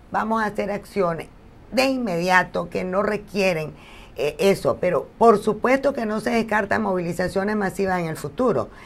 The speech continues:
Eh, eso lo vamos a hacer, es un hecho, pero sí no podemos esperar a estar preparados para eso, tenemos que empezar ya a movi-, que la gente se movilice en los territorios. Y preguntarnos la estrategia, pero no nos pregunten la táctica, porque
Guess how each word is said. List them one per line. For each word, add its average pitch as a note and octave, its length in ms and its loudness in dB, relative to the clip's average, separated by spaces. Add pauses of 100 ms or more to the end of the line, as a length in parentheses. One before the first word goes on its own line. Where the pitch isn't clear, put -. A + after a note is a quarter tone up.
(340)
Eh, - 260 -2
eso D#3+ 240 2
lo C#4 140 4
vamos F#3 280 4
a C#3+ 40 2
hacer, G3 400 -2
es F#3+ 340 -2 (160)
un A3+ 240 2
hecho, C4 460 0 (420)
pero G#3+ 320 8
sí C4+ 340 0
no C4+ 180 2
podemos C4 400 2
esperar A#3 420 0
a A#3+ 60 0
estar A3 260 -2
preparados A#3 500 2
para A3+ 260 0
eso, C#4 220 -2
tenemos G#3 400 -4
que A3+ 80 -4
empezar F#3+ 580 -2
ya C#4+ 280 2 (380)
a G#3 100 4
movi-, G3+ 260 2
que G#3+ 180 0
la F#3 140 2
gente A3 280 0
se B3+ 140 -4
movilice G3+ 480 0
en A3 80 -2
los G#3+ 120 -4
territorios. C#3+ 600 0 (380)
Y A3+ 140 0
preguntarnos A3+ 640 2
la C#4 80 4
estrategia, B3 600 0
pero A3 180 0
no G#3 140 -2
nos A3 220 -2
pregunten G3 440 2
la G3+ 120 4
táctica, G3+ 640 4
porque F3 400 0